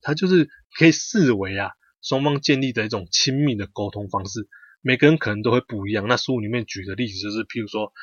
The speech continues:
很简单的一件事情，就是夫妻，丈夫啊回到家之后，他就是说“我回来了”，然后亲子也，然后他的老婆，就是他妻子也回应着说“啊，你回来啦”，其实怎样，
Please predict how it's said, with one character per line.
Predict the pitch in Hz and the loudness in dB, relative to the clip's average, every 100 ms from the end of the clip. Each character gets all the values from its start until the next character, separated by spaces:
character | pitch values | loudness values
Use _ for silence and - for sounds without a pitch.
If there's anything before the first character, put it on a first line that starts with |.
| - - | -16 -2
很 | 135 170 | 0 2
简 | 107 101 | 0 0
单 | 117 | -2
的 | 107 | -2
一 | 101 | -6
件 | 107 | -8
事 | 107 | -6
情， | 98 101 | -8 -4
就 | |
是 | 120 - - _ _ - | -4 -6 -10 _ _ 0
夫 | 160 160 | 2 4
妻， | 160 165 - | 4 0 2
丈 | 160 139 | 2 2
夫 | 123 123 | 2 4
啊 | 120 | 4
回 | 110 110 | 2 0
到 | 113 | 0
家 | 110 107 | 0 -4
之 | 110 104 | -4 -6
后， | |
他 | 107 | -4
就 | 113 117 | -2 -2
是 | 117 | -2
说 | 123 | -4
“我 | 101 | -4
回 | - 98 | -10 -10
来 | 101 104 | -8 -8
了”， | 107 _ _ _ - | -10 _ _ _ -6
然 | 113 | -4
后 | |
亲 | - 143 139 | 0 0 0
子 | 113 98 _ | -4 -12 _
也， | 110 104 - _ | -10 -10 -10 _
然 | 113 101 | -6 -4
后 | |
他 | 131 | -2
的 | 135 110 | 0 0
老 | 95 | 0
婆， | - 104 | -2 -4
就 | 117 | -2
是 | |
他 | 107 120 | -2 -4
妻 | 123 | -4
子 | 107 101 | -6 -8
也 | |
回 | 95 110 | -8 -6
应 | 120 | -4
着 | 110 | -4
说 | 120 | -2
“啊， | 151 139 | -2 -2
你 | 104 | -4
回 | 104 104 | -6 -4
来 | 104 | -2
啦”， | 101 95 | -2 -4
其 | 110 | -6
实 | 117 | -8
怎 | 107 107 | -6 -4
样， | 107 | -4